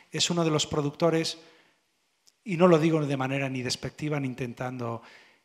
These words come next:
sino incluso para darle más valor a su función, es uno de los productores con menos conocimiento de absolutamente nada.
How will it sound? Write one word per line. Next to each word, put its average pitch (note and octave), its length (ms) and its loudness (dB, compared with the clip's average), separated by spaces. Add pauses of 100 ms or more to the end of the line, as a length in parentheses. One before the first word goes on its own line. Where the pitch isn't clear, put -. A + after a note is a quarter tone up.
(380)
sino D3+ 360 0
incluso D3+ 340 -4
para C#3 160 2
darle E3 240 6
más C#3+ 180 2
valor C3+ 300 2
a C3 180 -2
su - 140 -6
función, C3+ 380 -4
es D3+ 120 -2
uno G3 140 0
de F3+ 80 4
los E3+ 140 0
productores E3+ 580 0
con C#3 180 -4
menos D#3+ 280 -2
conocimiento C#3+ 580 -6
de C3+ 60 -2
absolutamente C3 680 -6
nada. A#2 320 -16